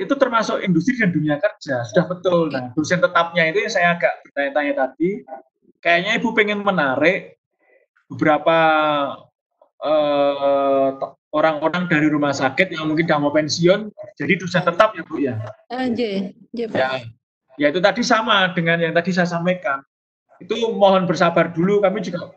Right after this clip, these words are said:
Speaker 1: punya P R ini, ngejar R P L. Karena,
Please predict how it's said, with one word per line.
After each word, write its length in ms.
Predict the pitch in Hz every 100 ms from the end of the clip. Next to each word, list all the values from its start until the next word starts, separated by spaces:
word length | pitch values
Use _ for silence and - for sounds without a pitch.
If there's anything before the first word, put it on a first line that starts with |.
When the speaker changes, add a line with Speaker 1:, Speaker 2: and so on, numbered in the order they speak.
| _ _
Speaker 1:
punya 160 | 170 160
P 80 | 190
R 180 | 196 202
ini, 240 | 180 175
ngejar 320 | 185 - 160 160
R 160 | 180
P 160 | 175 196
L. 460 | 180 160 156 156 _ _ _ - - - _ _ _ -
Karena, 640 | 160 170 226 247 233 -